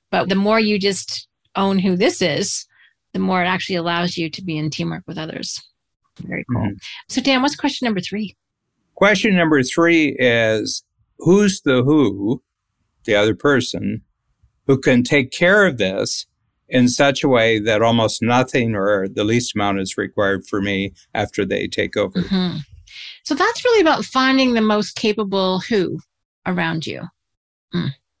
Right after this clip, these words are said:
Speaker 2: Now, this is just a conversation with myself. These three questions, just a conversation for myself. Okay, so I've really kind of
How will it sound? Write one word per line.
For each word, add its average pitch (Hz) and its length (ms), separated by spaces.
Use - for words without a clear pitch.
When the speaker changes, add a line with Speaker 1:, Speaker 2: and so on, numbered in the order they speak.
Speaker 2:
Now, 139 280
this 190 260
is 151 180
just 151 240
a 135 80
conversation 120 840
with 107 200
myself. 104 600
These 101 260
three 104 160
questions, 107 520
just 104 280
a 104 40
conversation 110 640
for - 120
myself. - 480
Okay, 110 360
so 117 540
I've 117 260
really 131 840
kind 110 280
of 98 260